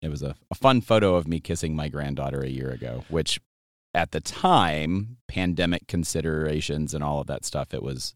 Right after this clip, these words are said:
it was great to feel like we were all part of the same pod.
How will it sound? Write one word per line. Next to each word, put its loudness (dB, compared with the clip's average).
it -4
was -6
great -4
to -8
feel -8
like -10
we -4
were -6
all -6
part -8
of -12
the -12
same -10
pod. -12